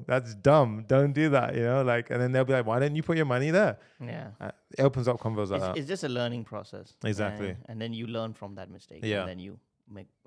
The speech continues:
Speaker 2: uh, make better mistakes. And then you learn from those.
Speaker 1: Yeah, yeah,
Speaker 2: <laughs>
Speaker 1: honestly. And that's the, that's
Speaker 2: It's
Speaker 1: the
Speaker 2: a
Speaker 1: whole
Speaker 2: cycle.
Speaker 1: cycle,
Speaker 2: It's a
Speaker 1: right?
Speaker 2: cycle.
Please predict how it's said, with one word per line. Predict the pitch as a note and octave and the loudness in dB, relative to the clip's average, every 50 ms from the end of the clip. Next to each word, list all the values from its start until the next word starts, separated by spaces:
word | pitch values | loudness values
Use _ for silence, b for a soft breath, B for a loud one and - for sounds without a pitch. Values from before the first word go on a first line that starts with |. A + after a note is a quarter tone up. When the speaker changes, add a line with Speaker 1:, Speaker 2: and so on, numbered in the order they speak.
| _ A2 | _ -14
Speaker 2:
uh, | A2 G#2+ A2 | -12 -10 -10
make | A2 A2+ A#2 G#2 G2+ | -10 -10 -10 -10 -8
better | A#2 A2 G#2+ G2+ | -8 -8 -8 -8
mistakes. | G2 G2 - _ - G2+ A2+ - | -12 -14 -16 _ -18 -18 -14 -12
And | G#2+ A2 | -12 -10
then | G#2+ | -8
you | G#2+ G#2+ | -8 -8
learn | G#2+ A2 - | -8 -8 -10
from | - F#2 | -12 -14
those. | - F2 - | -14 -8 -4
Speaker 1:
Yeah, | A3 C4 C#4+ - D3+ - B3 A#3 | -2 0 2 4 4 6 6 6
yeah, | E3+ - - | 6 6 6
Speaker 2:
<laughs> | |
Speaker 1:
honestly. | G#3+ A#3 G3+ C#3 D#3 C3 B2 | 6 6 6 4 4 2 2
And | D3 F3+ | 4 4
that's | A3+ A3 - | 4 4 4
the, | A3+ F#3 | 2 2
that's | C3+ A#2+ B2+ C#3 D#3 D#3+ | 2 0 2 2 2 4
Speaker 2:
It's | - - | 4 4
Speaker 1:
the | E3+ | 4
Speaker 2:
a | |
Speaker 1:
whole | C3 E3 F3+ F3 D#3+ | 6 8 6 6 6
Speaker 2:
cycle. | - E3 F3+ F3 - - A#2 G#2 | 4 2 0 2 2 0 0 2
Speaker 1:
cycle, | G2+ | 4
Speaker 2:
It's | G#2+ | 4
a | A#2+ | 2
Speaker 1:
right? | C#3 - | 2 0
Speaker 2:
cycle. | - B2 G#2 - _ | -4 -8 -10 -12 _